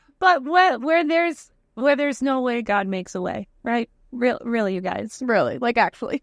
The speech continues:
Speaker 1: Like, actually. Like, it's
Speaker 2: All jokes aside.
Speaker 1: all jokes aside, and I am really a reverend,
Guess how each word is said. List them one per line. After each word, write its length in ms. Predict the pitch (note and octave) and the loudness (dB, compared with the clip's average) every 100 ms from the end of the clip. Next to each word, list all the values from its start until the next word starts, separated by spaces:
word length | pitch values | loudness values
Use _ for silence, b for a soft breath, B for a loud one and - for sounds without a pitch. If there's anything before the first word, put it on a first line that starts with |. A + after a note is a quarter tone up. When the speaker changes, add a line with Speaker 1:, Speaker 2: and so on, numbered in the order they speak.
| - | -6
Speaker 1:
Like, 180 | A#3 A3 | -4 -4
actually. 520 | F#3+ D4 - - D#4 - | -4 -8 -12 -16 -18 -8
Like, 380 | C4 A#3 - - | -6 -6 -8 -16
it's 120 | D4 | -2
Speaker 2:
All 120 | D4 D4 | 0 2
jokes 280 | D4 C#4 | 2 0
aside. 360 | C#4 A#3 D3 D#4+ F4+ | -2 -2 0 0 -2
Speaker 1:
all 80 | |
jokes 220 | D#4+ F4+ E4+ | -2 -4 -4
aside, 480 | - E4+ E4 E4+ E4+ _ _ | 0 2 2 0 -4 _ _
and 160 | C#4+ C#4+ | -4 -2
I 60 | C#4 | -2
am 240 | D4 D4 | -2 -2
really 220 | D4 D4 | -2 -4
a 40 | C#4+ | -2
reverend, 420 | D4 D4 D#4+ | -2 -2 -4